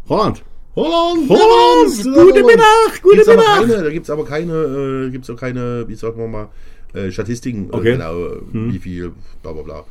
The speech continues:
Speaker 2: Wird aber dann lustig bei den anderen.
Speaker 1: Mhm.
Speaker 2: Also, hier geht's, äh, zusammengefasst, die Statistiken, ähm,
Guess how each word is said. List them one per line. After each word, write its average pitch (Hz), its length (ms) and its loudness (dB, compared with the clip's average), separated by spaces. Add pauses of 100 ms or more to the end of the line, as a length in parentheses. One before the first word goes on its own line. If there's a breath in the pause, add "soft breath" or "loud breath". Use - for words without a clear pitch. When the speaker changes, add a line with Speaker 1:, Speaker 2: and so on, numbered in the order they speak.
(360 soft breath)
Speaker 2:
Wird 135 220 -6
aber 127 160 -8
dann 123 100 -6
lustig - 400 -10 (140)
bei 113 160 -8
den 147 240 -12
anderen. 113 420 -6 (180)
Speaker 1:
Mhm. 107 100 -10
Speaker 2:
Also, 131 240 -6 (420 soft breath)
hier 151 180 -6
geht's, 160 220 -8
äh, 127 180 -8
zusammengefasst, 165 560 -10
die 135 40 -14
Statistiken, 151 600 -12
ähm, 123 520 -6